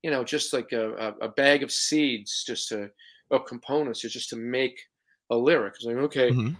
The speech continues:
Speaker 1: but they were based on sound. I, I, the meaning, but, um, they're largely, I needed them to be based on sound. So that's what happened. It, it, that's twofold. So there's music that's, it's in the middle, so that, so that it can relate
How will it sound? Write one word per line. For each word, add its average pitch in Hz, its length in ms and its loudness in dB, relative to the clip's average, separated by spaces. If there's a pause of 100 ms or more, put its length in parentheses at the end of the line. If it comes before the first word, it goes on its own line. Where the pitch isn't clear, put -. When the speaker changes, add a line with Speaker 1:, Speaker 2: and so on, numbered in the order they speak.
Speaker 1:
but 151 140 0
they 156 80 8
were 139 100 6
based 180 300 2
on 127 120 0
sound. 147 420 2
I, 143 240 2
I, 147 40 2
the 147 380 -4
meaning, 147 460 0
but, 120 240 -2 (400)
um, 120 360 6 (260)
they're 131 180 -4
largely, 143 760 2
I 123 80 -4
needed 135 280 -8
them 127 140 -8
to 117 80 -14
be 120 140 -12
based 113 280 -4
on 104 60 -16
sound. 113 380 -4
So 143 100 -8
that's 170 220 -2
what 226 100 -4
happened. 127 360 0 (360)
It, 147 220 0
it, 170 140 -4
that's 143 220 -2
twofold. 127 460 -4
So - 80 -10
there's 135 220 -8
music 190 480 0 (840)
that's, - 160 -6
it's 139 460 -8
in 156 160 0
the 147 60 -2
middle, 139 460 0 (180)
so 143 200 0
that, 123 260 2 (420)
so 135 220 -4
that 131 180 0
it 127 120 -4
can 143 240 -4
relate 143 540 4